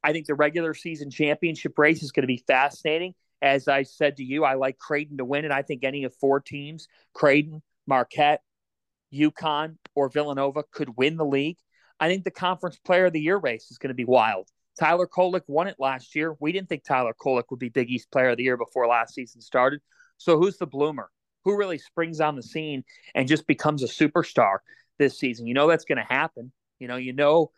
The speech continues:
that that's gonna happen. I'll tell you what, there's a player on Marquette that could win player of the year not named Kolek, and it's Cam Jones. Cam Jones is a bucket getter. He doesn't get anywhere near the credit he deserves. So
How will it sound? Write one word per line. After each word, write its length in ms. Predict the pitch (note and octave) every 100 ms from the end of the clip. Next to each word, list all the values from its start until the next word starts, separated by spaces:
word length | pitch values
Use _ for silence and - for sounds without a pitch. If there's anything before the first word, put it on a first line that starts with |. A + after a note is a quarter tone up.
| _ -
that 120 | -
that's 240 | B2+ B2
gonna 180 | - B2
happen. 420 | A#2 A#2+ A#2+ C#3 - _ _ _ _ - _ -
I'll 120 | D#3+
tell 160 | - A3
you 80 |
what, 180 | F3 E3+
there's 160 | D#3 F3
a 60 |
player 340 | E3+ - A3+ G#3
on 220 | D#3+ E3 E3+
Marquette 440 | D#3+ C#3 - D3
that 140 | - A#2+
could 120 | C#3
win 160 | C#3 C3
player 240 | D3 C#3
of 80 | C3
the 60 |
year 180 | B2+ B2 A#2
not 240 | C3 C3
named 220 | C3 B2
Kolek, 500 | - B2+ G#2+ - _ _ -
and 120 | D3+
it's 120 | D3
Cam 280 | - F#3+ E3
Jones. 500 | D3 C3+ - - - _ _ _
Cam 220 | - G#3+ G#3
Jones 380 | F3 F3 E3+
is 100 | C#3
a 60 | B2+
bucket 360 | C#3 C3+ C#3 A#2+
getter. 300 | B2 G#2+ G2
He 60 | -
doesn't 240 | C#3 C#3
get 120 | C3 C#3
anywhere 300 | D#3+ E3+ D#3+
near 160 | D#3 D3
the 80 | C3+
credit 300 | - C3+ B2+
he 100 | B2
deserves. 480 | A#2 - G#2+ G2+
So 300 | - D3+ C3